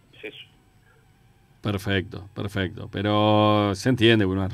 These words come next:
Speaker 2: nos pasa todo. El tema sí que el, que el hincha de Nacional, el socio Nacional, estaba esperando tu comentario y no lo tenga, pero bueno, estás todos los fines de semana.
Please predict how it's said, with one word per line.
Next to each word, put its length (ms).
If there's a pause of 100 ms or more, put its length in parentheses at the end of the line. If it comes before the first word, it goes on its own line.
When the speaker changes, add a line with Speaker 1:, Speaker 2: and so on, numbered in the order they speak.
(120)
Speaker 2:
nos 160
pasa 240
todo. 180
El 80
tema 220
sí 180
que 140
el, 100 (720)
que 140
el 80
hincha 240
de 80
Nacional, 400
el 80
socio 220
Nacional, 420
estaba 260
esperando 380
tu 100
comentario 580
y 60
no 100
lo 120
tenga, 260
pero 180
bueno, 360 (300)
estás 240
todos 120
los 100
fines 160
de 40
semana. 280